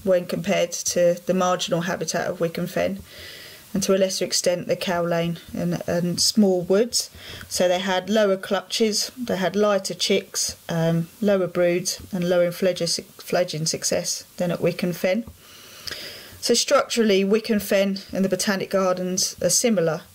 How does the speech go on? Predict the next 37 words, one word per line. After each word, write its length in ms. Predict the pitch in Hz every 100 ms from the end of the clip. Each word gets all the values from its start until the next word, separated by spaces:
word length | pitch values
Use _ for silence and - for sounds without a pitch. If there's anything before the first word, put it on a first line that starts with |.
| -
So 200 | - 175
they 80 | 185
have 260 | 180 175
shrub 320 | - - 185
layers 460 | 185 180 180 170 -
kind 240 | - 190
of 80 | 180
interspersed 600 | 175 - - 185 175 175
with 120 | -
trees. 420 | - - 82 80 - - - - - - -
And 80 | 190
so 140 | 196
the 80 | 190
main 300 | 214 220 214
difference 340 | 185 196 -
between 320 | - 180 185 180
the 60 |
two 220 | 170 180 175
species 840 | - - 190 185 - 160 156 - -
appears 340 | - 202 170 170
to 100 | 175
be 280 | 170 165 175
in 120 | 180
the, 240 | 170 -
in 100 | 180
the 60 | 175
plant 500 | - 190 175 175 -
composition. 840 | 175 170 170 170 190 - 165 160
So 220 | 170 - 175
you've 260 | 170 170
got 220 | - -
more 180 | 190 180
native 520 | 180 190 196 - 165
plants 420 | - 175 175 - 165
at 140 | 160
Wicken 320 | 175 - 165
Fen 320 | - 175 175